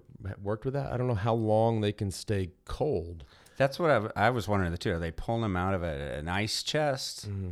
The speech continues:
Speaker 2: Uh, I'm assuming they were cold, and then, then they'd pull 'em out, and he'd squeeze it over his head and put it right back
Speaker 1: Yeah.
Speaker 2: in his jersey.
Speaker 1: Yeah.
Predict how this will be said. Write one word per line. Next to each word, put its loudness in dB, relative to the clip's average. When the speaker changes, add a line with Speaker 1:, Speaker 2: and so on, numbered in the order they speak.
Speaker 2:
Uh, -4
I'm 0
assuming 0
they -2
were -4
cold, -2
and 0
then, -2
then 2
they'd 0
pull 0
'em 0
out, 4
and -2
he'd -4
squeeze -4
it 2
over 2
his 0
head 0
and 0
put -2
it -6
right 2
back -2
Speaker 1:
Yeah. 0
Speaker 2:
in 2
his 2
jersey. -2
Speaker 1:
Yeah. 2